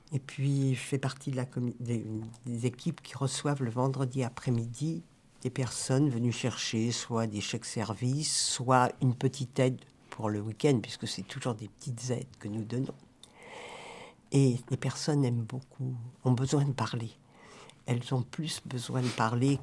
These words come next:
que d'avoir, euh, les, la petite aide qu'on leur donne quand même, mais c'est surtout, elles ont besoin de s'exprimer, de, d'avoir une oreille attentive. Et je pense que ça, c'est une bonne action que nous faisons.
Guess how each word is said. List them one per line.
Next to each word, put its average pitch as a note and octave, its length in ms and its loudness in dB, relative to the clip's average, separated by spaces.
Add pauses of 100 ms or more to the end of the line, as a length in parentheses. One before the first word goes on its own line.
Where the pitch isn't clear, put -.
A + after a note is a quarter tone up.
que - 80 -6
d'avoir, A2 500 0
euh, G#2 100 -4 (580)
les, A#2 100 -4 (120)
la A#2 120 2
petite - 360 -2
aide C#3+ 180 6
qu'on - 140 0
leur A2+ 180 4
donne A#2 320 2
quand G#2+ 180 0
même, C3+ 320 4
mais A2 560 2
c'est - 200 -6
surtout, - 520 -2 (140)
elles B2+ 180 0
ont B2 60 4
besoin B2+ 280 2
de B2+ 80 0
s'exprimer, B2+ 840 2
de, A#2 180 -2 (280)
d'avoir C3 280 2
une C3 160 6
oreille B2+ 340 0 (120)
attentive. A#2+ 600 -4 (640)
Et A#2+ 40 -6
je - 140 -10
pense - 180 -6
que - 100 -6
ça, D3+ 140 -2
c'est - 300 -8
une A2+ 180 0
bonne C3 240 4
action A2+ 460 -6
que A2+ 140 -12
nous A#2+ 60 -10
faisons. - 340 -12